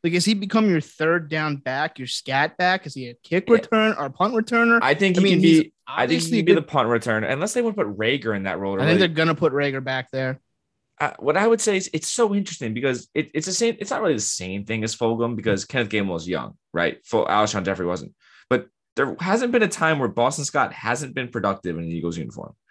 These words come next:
Speaker 2: Like, seriously.
Speaker 1: No, but it, yes, there has. When he plays with Miles Sanders, it seems as though he's less productive because the, I always felt that when Boston Scott goes in as the starter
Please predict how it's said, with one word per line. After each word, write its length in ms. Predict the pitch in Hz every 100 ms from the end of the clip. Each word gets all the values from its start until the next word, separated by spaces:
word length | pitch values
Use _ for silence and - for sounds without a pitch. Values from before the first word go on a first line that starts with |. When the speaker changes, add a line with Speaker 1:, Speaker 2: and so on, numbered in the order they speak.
| - -
Speaker 2:
Like, 120 | - 160
seriously. 280 | - 165 202
Speaker 1:
No, 220 | 208 185
but 200 | 175 185
it, 120 | 185 _ _ _ _
yes, 420 | 202 190 196 202
there 120 | 208
has. 360 | 160 151 120 120
When 180 | 156 160
he 460 | 180 226 262 262 -
plays 240 | 208 196
with 100 | 185
Miles 320 | 170 165 151 -
Sanders, 380 | 139 131 117
it 100 | -
seems 320 | - 180 196 202
as 120 | 180
though 180 | 165 151
he's 200 | 151 139
less 200 | 143 139
productive 480 | 151 135 127 151
because 280 | 165 190 190
the, 200 | 185 165 - - - -
I 100 | 170
always 440 | 202 247 339 349
felt 440 | - 190 165 156 -
that 180 | 156 139
when 160 | 156
Boston 460 | 147 160 185 220 196
Scott 400 | - 170 165 170
goes 300 | 160 160 156
in 160 | 160 156
as 140 | 139
the 80 | 131
starter 560 | - 139 151 - -